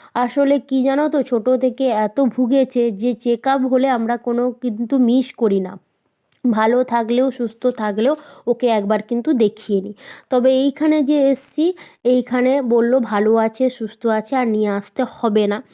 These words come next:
তো এটা শুনে ভীষণই ভালো লাগছে যে এতদিন আসতাম, এ করতাম, আর মোটামুটি ভালো হয়ে গেছে, আসতে হবে না। তো রিদ্ধিশের পাপা কিন্তু, আমি এখানে দাঁড়িয়ে আছি, ও কিন্তু বলল যে ভেতরে যাচ্ছে কি একটা জানার জন্য।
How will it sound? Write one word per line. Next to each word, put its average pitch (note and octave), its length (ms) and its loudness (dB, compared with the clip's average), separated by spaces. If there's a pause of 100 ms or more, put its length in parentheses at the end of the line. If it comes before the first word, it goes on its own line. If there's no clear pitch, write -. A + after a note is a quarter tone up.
(360)
তো C#4 80 2
এটা C4+ 260 2
শুনে C#4 240 0
ভীষণই C4 420 0
ভালো A#3+ 240 0
লাগছে A#3 340 0
যে A3+ 100 -2
এতদিন A3+ 460 -2
আসতাম, G#3+ 460 -4
এ A3 100 -2
করতাম, A3 480 -4 (360)
আর G#3+ 200 0
মোটামুটি A3 440 0
ভালো G3 280 0
হয়ে G#3 160 0
গেছে, G#3+ 220 -2
আসতে G3+ 320 -6
হবে G#3+ 180 -2
না। G#3 140 -2
তো A3+ 140 -2
রিদ্ধিশের A#3 480 -2
পাপা A#3 360 -2
কিন্তু, B3 480 -4 (280)
আমি A#3+ 260 2
এখানে B3+ 260 0
দাঁড়িয়ে B3 300 2
আছি, C4 180 -2
ও A#3+ 140 4
কিন্তু B3 260 -2
বলল B3 300 2
যে A#3 120 0
ভেতরে A#3 340 0
যাচ্ছে A3+ 240 -2
কি A#3+ 120 -2
একটা A3+ 200 -2
জানার G#3+ 400 0
জন্য। G#3 200 -4